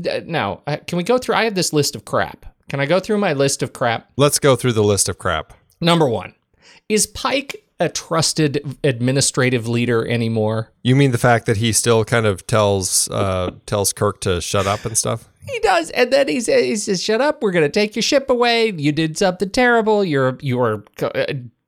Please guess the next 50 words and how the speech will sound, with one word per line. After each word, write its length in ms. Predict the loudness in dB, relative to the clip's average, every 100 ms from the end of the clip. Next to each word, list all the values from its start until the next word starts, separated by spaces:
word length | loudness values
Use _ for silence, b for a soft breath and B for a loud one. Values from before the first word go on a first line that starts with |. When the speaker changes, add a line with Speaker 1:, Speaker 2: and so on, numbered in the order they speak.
| -14 -12 -6
Speaker 1:
demonstrably 1000 | 0 2 2 2 0 0 0 2 2 2
a 180 | 2 0
terrible 440 | -2 0 0 2 0
captain 680 | 0 0 0 0 0 0 0
based 340 | 0 -2 -2
on 140 | -4 -2
all 240 | 0 0
of 140 | 0
the 80 | -2
rules 540 | -2 0 4 4 4 2
and 120 | 0
all 180 | 0 -2
of 100 | -2
the 160 | -2
everything. 600 | -2 0 -2 -2 -2 -2 -2
And 220 | -2 0
yet, 260 | -2 -2 B B B B
uh, 420 | -8 -2 0 0 -2 -6 -2
and, 200 | -2 0
and, 200 | -2 -2 -4
you 340 | -12 -6 -2
know, 180 | 2 2
the, 200 | 2 -2 B B -2
the 80 | 0
better 300 | 2 2 2
angels 360 | 2 0 0
have 140 | -2 -2
stepped 280 | -2 0
in 140 | 0 0
and 100 | 0
they've 140 | -2
said, 200 | -4 -4
"You 80 | -2
need 140 | -2 -2
to 40 |
go 140 | 0 0
back 160 | 0
to 60 | 0
the 100 | -4
academy," 480 | -2 -2 0 0 0
presumably 600 | 0 0 0 0 0 0
for 180 | 0 -2
some, 480 | -2 -4 -6 -10 -6
uh, 320 | -4 0 0 0
a 60 |
little 180 | 0 0
bit 120 | 2
of 80 | 2
retread 440 | 2 -2 0 0 2
work, 400 | 2 2 0